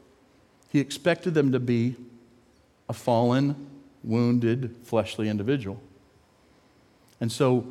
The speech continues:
it allowed him the same way it would allow us to then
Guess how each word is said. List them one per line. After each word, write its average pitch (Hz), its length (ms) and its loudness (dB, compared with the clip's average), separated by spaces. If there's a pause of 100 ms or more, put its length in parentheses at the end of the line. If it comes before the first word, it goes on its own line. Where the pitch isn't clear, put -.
(220)
it 131 160 2
allowed 139 460 6
him 131 500 2 (880)
the - 60 -8
same 147 240 4
way 131 160 6
it 131 80 6
would 120 100 2
allow 120 360 4
us 131 440 2
to - 140 -4
then 120 560 0